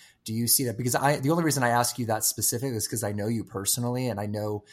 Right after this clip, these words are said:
a lot of our colleagues and coworkers who have said to me off to the side,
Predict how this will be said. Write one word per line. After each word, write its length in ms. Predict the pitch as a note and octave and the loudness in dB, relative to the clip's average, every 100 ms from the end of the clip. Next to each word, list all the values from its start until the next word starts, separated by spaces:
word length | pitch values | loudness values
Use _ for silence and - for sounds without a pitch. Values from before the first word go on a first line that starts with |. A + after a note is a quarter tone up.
| - - - | -20 -20 -10
a 60 | |
lot 260 | G#2+ A2 A2 | -4 0 0
of 120 | G#2 | 0
our 140 | G2+ G#2 | -2 -2
colleagues 460 | A#2+ G#2 G#2+ G2+ | -2 -2 -2 -4
and 100 | G#2 | -6
coworkers 880 | - G#2 G2+ G2 - F#2+ F#2 - - _ _ | -6 -6 -6 -8 -8 -10 -6 -8 -10 _ _
who 140 | - A#2 | -4 -4
have 180 | G2 | 0
said 340 | - - B2 A#2+ | 2 2 2 0
to 100 | B2 | -2
me 200 | A2 G#2 | -2 -2
off 220 | G2 G2 | -2 -2
to 100 | - | -6
the 100 | F#2 | -4
side, 440 | F#2 G#2+ G#2 G2+ | -2 0 0 -2